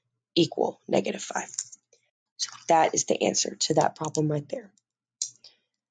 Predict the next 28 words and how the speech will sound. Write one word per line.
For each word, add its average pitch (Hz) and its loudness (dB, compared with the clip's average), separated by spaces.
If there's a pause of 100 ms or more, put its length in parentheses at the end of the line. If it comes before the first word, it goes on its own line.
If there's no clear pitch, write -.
(260)
Okay, 196 2 (480)
so - 0 (220)
I'm 170 4
gonna 185 4
stop - 2 (140)
this 185 2
video 170 4 (580)
and 170 4
then 180 6
I'm 185 6
gonna 202 8
start 202 6
another 190 8
one, 160 4 (340)
because 165 4
what 165 6
we're 185 6
gonna 185 6
actually 170 4
do 170 6 (1040)
is 170 4 (1800)
we're 185 4
going 190 6
to 196 2
be 180 -2
given 175 6
an 214 6
inequality. 240 6